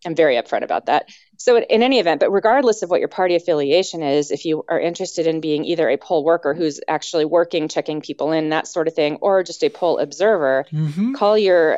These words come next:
Speaker 1: um, county de-, uh, Democratic,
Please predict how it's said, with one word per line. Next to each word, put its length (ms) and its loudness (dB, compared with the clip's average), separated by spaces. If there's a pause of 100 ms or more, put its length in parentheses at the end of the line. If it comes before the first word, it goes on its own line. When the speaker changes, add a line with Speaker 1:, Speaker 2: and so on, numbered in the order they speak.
Speaker 1:
um, 340 -4 (220)
county 640 0 (520)
de-, 340 0
uh, 280 0
Democratic, 840 2